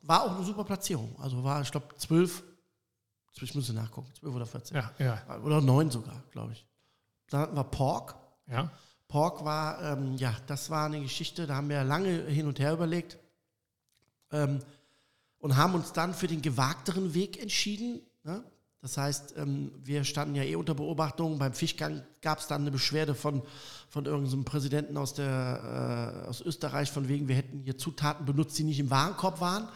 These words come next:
Speaker 2: Mhm.
Speaker 1: Ich hatte dort, äh, Radieschen, ähm, eingelegt und hatte die so ein bisschen gedreht, ne? Und hatte die so als Deko dran,
Speaker 2: Ja.
Speaker 1: als Garnisch, die aber in unserem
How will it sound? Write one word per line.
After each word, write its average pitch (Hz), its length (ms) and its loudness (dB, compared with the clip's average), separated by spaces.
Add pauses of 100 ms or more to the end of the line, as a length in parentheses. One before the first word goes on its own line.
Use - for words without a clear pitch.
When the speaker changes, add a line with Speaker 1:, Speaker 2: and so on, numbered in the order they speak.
(120)
Speaker 2:
Mhm. 151 280 8
Speaker 1:
Ich - 100 -4
hatte 139 400 -2
dort, 135 320 0
äh, 135 120 -4
Radieschen, 185 840 0 (100)
ähm, 175 520 -2 (120)
eingelegt 180 600 0 (380)
und 127 160 0
hatte 135 180 0
die 131 80 -2
so 135 160 0
ein 127 60 -2
bisschen 131 300 -2
gedreht, 131 500 -2
ne? 175 240 -6
Und 135 160 -10
hatte 135 200 -4
die 135 120 -2
so 131 80 0
als 127 260 -4
Deko 175 500 -4 (160)
dran, 143 200 2
Speaker 2:
Ja. - 80 -2
Speaker 1:
als 143 200 -6
Garnisch, 160 440 0 (540)
die 202 160 -4
aber 208 200 2
in 185 80 2
unserem 214 580 0